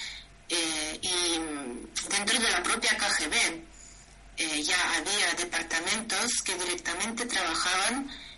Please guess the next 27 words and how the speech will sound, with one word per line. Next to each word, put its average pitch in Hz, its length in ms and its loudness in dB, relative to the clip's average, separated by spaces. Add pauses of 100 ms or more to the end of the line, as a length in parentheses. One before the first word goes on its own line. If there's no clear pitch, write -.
en 180 220 -2
contra 294 380 2
de 180 100 2
la 165 100 2
idea 170 280 2
soviética 190 720 -2
por 226 260 0
la 233 100 4 (140)
unificación 175 640 -2
con 254 160 -2
el 180 100 -2
occidente. 220 720 -2 (1200)
Am, 151 440 -2 (680)
oficialmente 165 920 2 (200)
en - 340 -2
la 160 140 2
Unión 175 200 -2
Soviética 208 840 0
no 185 200 -2
podían 202 440 2
haber - 260 0 (180)
élites, - 540 -4
por 165 120 -2
esto - 260 0
era 143 240 2
algo - 260 -2
prohibido, 175 420 0